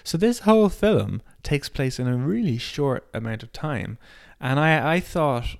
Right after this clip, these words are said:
it took place maybe over three or four months. And then watching it the second time round, I thought, "Oh, okay, okay, it's only a week." But actually, like, an awful lot <laughs> happens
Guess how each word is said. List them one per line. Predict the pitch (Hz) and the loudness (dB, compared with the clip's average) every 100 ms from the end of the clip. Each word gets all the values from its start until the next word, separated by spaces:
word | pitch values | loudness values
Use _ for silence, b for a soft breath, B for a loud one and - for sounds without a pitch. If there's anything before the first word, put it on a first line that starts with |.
| - _ _ _ | -16 _ _ _
it | 127 | -8
took | - 123 | -6 -6
place | - 113 | -4 -4
maybe | 113 110 | -4 -4
over | 101 98 | -4 -4
three | 110 - 101 | -8 -8 -6
or | 104 | -8
four | - 101 | -10 -12
months. | 98 104 120 104 - - B B B B B | -8 -6 -6 -8 -14 -20 B B B B B
And | 123 127 | -4 0
then | 131 131 127 - | 2 0 -4 -2
watching | 147 160 - 147 | 0 0 -2 -6
it | 131 | -6
the | |
second | 120 127 123 117 | -8 -8 -8 -8
time | 117 113 | -6 -4
round, | 110 107 | -4 -6
I | |
thought, | 104 107 | -6 -4
"Oh, | - 135 | 0 0
okay, | 120 104 | 0 -4
okay, | 104 107 | -6 -8
it's | 117 | -4
only | 110 101 | -2 -2
a | 101 | -4
week." | 104 107 - B B - | -6 -8 -14 B B 2
But | 151 | 4
actually, | 165 214 - 117 101 - _ _ _ - | 4 2 -2 0 -2 -4 _ _ _ -10
like, | - 127 | -8 -4
an | 117 | -4
awful | 170 - 147 | -6 -6 -6
lot | 135 | -4
<laughs> | - | -4
happens | 170 - 107 98 | -4 -2 -2 -2